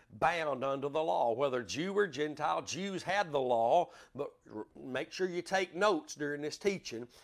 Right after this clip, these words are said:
Romans two fourteen and fifteen tells us as Gentiles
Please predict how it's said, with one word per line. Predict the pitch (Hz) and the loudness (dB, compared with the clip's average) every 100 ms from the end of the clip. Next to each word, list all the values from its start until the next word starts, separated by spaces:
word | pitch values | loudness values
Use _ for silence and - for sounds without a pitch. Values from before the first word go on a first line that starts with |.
| - | -16
Romans | - 127 185 180 165 | -2 0 0 -4 -8
two | - 208 202 | 0 0 0
fourteen | - 185 190 - 202 190 | 0 0 -2 -2 -2 -2
and | 135 | -4
fifteen | - 226 220 - 113 110 123 160 - - - | 0 2 2 -2 -8 -4 -2 -2 -4 -16 -6
tells | 156 185 165 175 | 0 2 2 -2
us | 165 - - | -6 -6 0
as | 143 107 | 0 0
Gentiles | 113 190 226 240 143 131 139 165 | 0 0 0 2 2 4 4 0